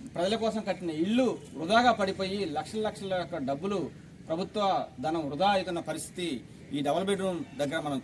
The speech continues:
చూడవచ్చు. ఈ డబుల్ బెడ్‌రూమ్ ఇల్లు అశోరావుపేట మండలంలోని మామిళ్ళవారిగూడెం గ్రామ పంచాయతీ కేటాయించినటువంటి ఇల్లు. ఇరవై ఇల్లు ఇక్కడ ఈ గ్రామ పంచాయతీలో కేటాయించారు. కానీ ఇక్కడ మాత్రం పదిహేను ఇల్లు మాత్రమే నిర్మాణ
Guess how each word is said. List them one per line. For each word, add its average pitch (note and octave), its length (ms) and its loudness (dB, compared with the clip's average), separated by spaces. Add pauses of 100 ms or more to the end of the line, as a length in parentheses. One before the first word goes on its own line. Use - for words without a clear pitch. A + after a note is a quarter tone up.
చూడవచ్చు. C#3 380 -2 (1700)
ఈ F3 100 -10
డబుల్ F#3+ 220 -2
బెడ్‌రూమ్ A3+ 320 2
ఇల్లు G#3+ 160 4 (460)
అశోరావుపేట A#3 480 0 (100)
మండలంలోని F#3+ 480 -2 (720)
మామిళ్ళవారిగూడెం A3 760 2 (200)
గ్రామ E3+ 180 -2
పంచాయతీ G3+ 440 -4
కేటాయించినటువంటి E3 840 -8 (120)
ఇల్లు. F3+ 300 0 (640)
ఇరవై G#3+ 280 0
ఇల్లు A#3+ 140 0 (100)
ఇక్కడ A3 140 -4
ఈ G#3 240 -2
గ్రామ F3+ 220 -4
పంచాయతీలో G#3 360 -2
కేటాయించారు. F3+ 500 -4 (500)
కానీ G3+ 220 -2
ఇక్కడ A3 140 -2
మాత్రం G#3+ 360 -2 (500)
పదిహేను G#3 360 0
ఇల్లు A3+ 180 0
మాత్రమే G#3 280 -4 (120)
నిర్మాణ F#3+ 240 -4